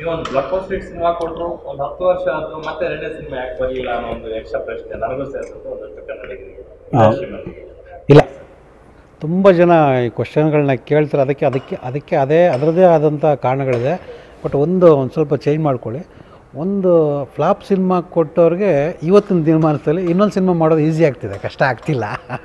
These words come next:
Speaker 2: <laughs> But ನಾನು ಎರಡು ಸಾವಿರದ ಹದಿನಾಲ್ಕನೇ ಸಿನಿಮಾದಲ್ಲಿ, ಆ, ಕಪಾಲಿ ಥಿಯೇಟ್ರಲ್ಲಿ fifty days, Monday ಗುರುಶ್ರೀಲ್ ಫಿಫ್ಟಿ days, ಮೈಸೂರು ಸರಸ್ವತಿಲಿ ಫಿಫ್ಟಿ ಡೇಸು,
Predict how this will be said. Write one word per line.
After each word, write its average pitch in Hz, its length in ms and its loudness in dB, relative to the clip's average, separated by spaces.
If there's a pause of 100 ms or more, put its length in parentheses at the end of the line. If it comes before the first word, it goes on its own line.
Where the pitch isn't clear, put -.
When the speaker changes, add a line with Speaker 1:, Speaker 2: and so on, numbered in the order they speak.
(640)
Speaker 2:
<laughs> - 20 -4
But 165 240 0
ನಾನು 170 180 2
ಎರಡು 147 200 2
ಸಾವಿರದ 202 260 6
ಹದಿನಾಲ್ಕನೇ 190 640 2
ಸಿನಿಮಾದಲ್ಲಿ, 180 680 2
ಆ, 151 960 -6
ಕಪಾಲಿ 185 460 4
ಥಿಯೇಟ್ರಲ್ಲಿ 165 360 4
fifty 156 320 -6
days, 156 440 2
Monday 151 320 2
ಗುರುಶ್ರೀಲ್ 160 440 -2
ಫಿಫ್ಟಿ - 340 -10
days, 160 540 2 (360)
ಮೈಸೂರು 160 320 -2
ಸರಸ್ವತಿಲಿ 165 500 -2
ಫಿಫ್ಟಿ 151 300 -8
ಡೇಸು, 156 500 -4